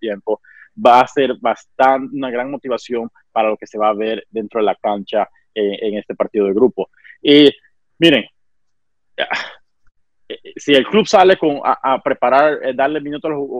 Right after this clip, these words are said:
a los, a los, a, a, contra Columbus Crew, a darle minutos a los,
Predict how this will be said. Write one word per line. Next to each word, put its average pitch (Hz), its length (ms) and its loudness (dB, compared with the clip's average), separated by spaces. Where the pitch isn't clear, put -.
a 123 100 -2
los, 117 180 -6
a 120 120 -2
los, 113 340 -6
a, 113 140 2
a, 107 80 -2
contra 110 580 0
Columbus 139 480 -2
Crew, 160 160 2
a 131 60 6
darle 135 160 4
minutos 147 360 -4
a 139 40 0
los, 117 180 -2